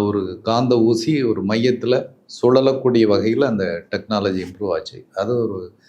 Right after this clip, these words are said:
பெரிய தாக்கத்தை ஏற்படுத்துச்சு. கிட்டத்தட்ட எல்லா நாடுகளுக்கும் கப்பல் பயணத்துக்கு இது பயன்பட தொடங்கிச்சு. இந்த ட்ரை காம்பஸ் டெக்னாலஜி எப்படிலாம் பயன்படுத்தப்பட்டது அப்படிங்கிறத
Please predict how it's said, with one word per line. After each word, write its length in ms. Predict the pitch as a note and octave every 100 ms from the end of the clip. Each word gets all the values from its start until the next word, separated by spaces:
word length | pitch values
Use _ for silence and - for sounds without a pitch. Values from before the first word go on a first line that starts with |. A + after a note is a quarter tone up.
| - - _ _ -
பெரிய 300 | B2+ D3 C#3+ A#2 F#2+ F2+
தாக்கத்தை 400 | A2 A2 G#2+ A2
ஏற்படுத்துச்சு. 580 | G2+ - F#2+ - - D3+ D#3+ - _ _ _ -
கிட்டத்தட்ட 340 | A2+ A2 A2+ B2 A2+ G2+
எல்லா 300 | F#2+ A2+ B2 B2+ B2 A2
நாடுகளுக்கும் 720 | A2+ A#2 A#2 G#2+ A2 - C#3+ - _ _ _ _
கப்பல் 340 | A2 G#2+ B2 A#2 G#2+ A2 - _ _ _ -
பயணத்துக்கு 560 | A2+ A#2 G#2+ - G#2+ C#3+
இது 180 | A#2+ G2+
பயன்பட 380 | G2 G2+ F2+ E2+ E2 - - -
தொடங்கிச்சு. 460 | G#2 G2+ F#2+ -
இந்த 140 | A2 G#2 G2 F#2+
ட்ரை 220 | G#2+ A#2+ B2+
காம்பஸ் 480 | - A#2 G#2+ G#2 G#2 - -
டெக்னாலஜி 560 | G#2 A#2 A2 G#2+ G#2 F#2+ F2 - _ _ _ _ _ -
எப்படிலாம் 520 | G#2 - A#2 A#2+ A#2+
பயன்படுத்தப்பட்டது 800 | A2 A2+ A2+ G#2+ - G2+ F#2+ F#2+ G#2
அப்படிங்கிறத 460 | F#2+ F#2+ F#2+ G#2